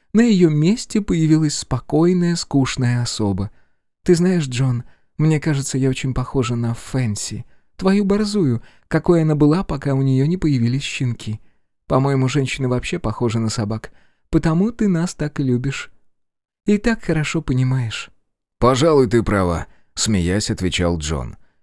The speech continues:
«И те, и другие требуют ласки, только тогда с ними можно что-то сделать.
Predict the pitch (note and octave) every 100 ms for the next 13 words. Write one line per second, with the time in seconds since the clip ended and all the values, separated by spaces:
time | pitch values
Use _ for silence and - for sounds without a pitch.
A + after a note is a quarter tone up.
0 | - G#2 G#2+ G#3+ G3 G#3 F#3+ A3+ F#3+ F3
1 | E3+ D3+ - B2 D3+ C3 G2+ F2 G#2 G2+
2 | G2 E2+ F2 E2 G#2 G#2+ - F#2+ F2 D#2+
3 | F2+ E2 E2+ - E2+ D2+ D2 D2 A#1 -